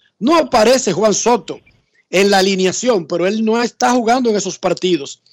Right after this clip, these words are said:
Él está jugando en los partidos B. En el juego normal, hoy está Fernando Tatis junior en el right field,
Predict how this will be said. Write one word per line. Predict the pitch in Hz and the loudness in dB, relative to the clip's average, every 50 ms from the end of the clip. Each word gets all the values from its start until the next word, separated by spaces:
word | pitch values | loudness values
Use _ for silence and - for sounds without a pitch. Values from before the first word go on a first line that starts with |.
| _ _ - - _ - | _ _ -20 -20 _ -4
Él | 156 208 | -2 -2
está | 202 202 247 220 | 0 2 2 0
jugando | 226 233 247 247 240 240 | 2 2 2 2 2 2
en | |
los | 226 208 - | 0 0 -2
partidos | - 202 185 - - 226 247 226 240 185 - - 160 | -2 -2 -4 -2 -2 -4 0 0 0 0 0 -4 0
B. | 185 240 220 160 - _ _ _ _ _ _ _ _ _ _ _ _ _ _ _ _ - | 2 2 2 2 0 _ _ _ _ _ _ _ _ _ _ _ _ _ _ _ _ -12
En | 139 156 175 | -8 -4 -4
el | 165 151 | -2 -2
juego | 151 170 220 247 262 277 277 | 0 0 2 2 4 4 2
normal, | 269 262 233 220 214 208 196 202 | 2 2 2 2 2 2 2 2
hoy | 202 202 | 0 0
está | 180 - 220 202 | 0 0 -2 -2
Fernando | - 202 190 185 202 226 240 233 | -2 -4 -4 -2 -2 -2 -2 -2
Tatis | - 226 226 226 226 196 143 | 0 0 -2 -2 -2 -8 -6
junior | 170 220 233 220 202 190 | -4 -4 -2 0 0 0
en | 180 | 0
el | 175 156 | -2 0
right | 175 214 220 - | 0 0 0 0
field, | - 233 220 185 175 196 - | 0 2 2 2 2 2 -2